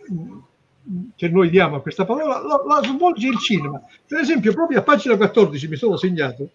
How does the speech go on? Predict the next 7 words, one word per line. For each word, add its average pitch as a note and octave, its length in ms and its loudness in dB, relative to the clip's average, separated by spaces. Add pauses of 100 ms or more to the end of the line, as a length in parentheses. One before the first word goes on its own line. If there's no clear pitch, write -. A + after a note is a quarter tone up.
(1300)
che - 440 0 (420)
lui, A#3+ 420 0 (260)
proprio A3 240 4
nelle G3+ 220 10
prime A#3 220 4
pagine, D#3 540 0
è, G3 280 6